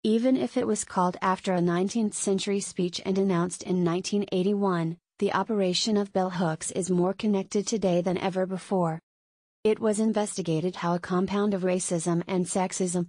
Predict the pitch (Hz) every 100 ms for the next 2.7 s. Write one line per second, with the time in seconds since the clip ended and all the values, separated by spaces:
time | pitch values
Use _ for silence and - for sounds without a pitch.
0 | - 208 202 190 202 214 208 - 190 180
1 | 170 180 175 175 - 175 185 - 190 180
2 | 185 190 185 175 175 - -